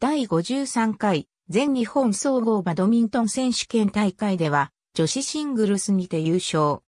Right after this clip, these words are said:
二千年にはシドニーオリンピックに出場。女子シングルスで日本選手初となるベスト八進出を果たした。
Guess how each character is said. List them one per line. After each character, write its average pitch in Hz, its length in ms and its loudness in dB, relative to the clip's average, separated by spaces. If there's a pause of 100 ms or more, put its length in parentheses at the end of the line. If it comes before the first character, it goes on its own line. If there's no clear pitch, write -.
(420)
二 180 120 2
千 277 320 0
年 254 220 0
に 240 140 2
は 220 220 0 (180)
シ - 280 -2
ド 277 140 2
ニ 277 240 0
ー - 20 0
オ 262 40 0
リ 262 120 0
ン 254 100 -2
ピ 262 100 -2
ッ 247 120 -8
ク 220 120 0
に 180 140 4
出 - 300 -6
場。 170 360 0 (240)
女 196 140 2
子 269 180 -4
シ 302 200 -6
ン 285 100 -4
グ 220 120 0
ル 202 120 2
ス 190 140 -4
で 175 220 -2 (220)
日 175 120 0
本 285 260 0
選 269 240 -4
手 269 180 -2
初 - 320 -4
と 214 120 2
な 214 140 2
る 214 120 0
ベ 196 140 0
ス - 140 -8
ト 180 80 -6
八 170 340 -6
進 226 260 0
出 - 280 -4
を 247 100 4
果 202 140 -4
た 196 180 -2
し - 120 -8
た。 139 180 -8